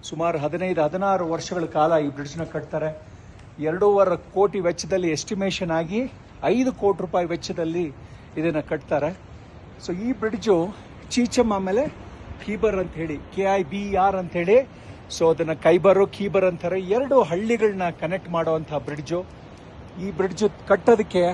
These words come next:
ಹದಿನೈದು ವರ್ಷ ತಗೊಂಡಿದ್ದಾರೆ. ಕನ್ಸ್ಟ್ರಕ್ಷನ್ ಟೈಮಲ್ಲಿ ಸಾಕಷ್ಟು ದುರಂತಗಳು, ಸಾವುಗಳಾಗಿದೆಯಂತೆ. ನೀವಲ್ಲಿ ನೋಡ್ತು ಅಂತಂದ್ರೆ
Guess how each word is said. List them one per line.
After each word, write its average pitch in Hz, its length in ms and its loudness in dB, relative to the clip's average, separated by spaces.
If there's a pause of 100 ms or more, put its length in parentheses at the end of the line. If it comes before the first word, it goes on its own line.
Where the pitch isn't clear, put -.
(140)
ಹದಿನೈದು 240 580 4
ವರ್ಷ 180 320 0
ತಗೊಂಡಿದ್ದಾರೆ. 170 680 -4 (560)
ಕನ್ಸ್ಟ್ರಕ್ಷನ್ 185 500 -6
ಟೈಮಲ್ಲಿ 185 380 0
ಸಾಕಷ್ಟು 185 640 2
ದುರಂತಗಳು, 175 500 2
ಸಾವುಗಳಾಗಿದೆಯಂತೆ. 156 1000 2 (680)
ನೀವಲ್ಲಿ 160 300 2
ನೋಡ್ತು 175 340 0
ಅಂತಂದ್ರೆ 165 520 4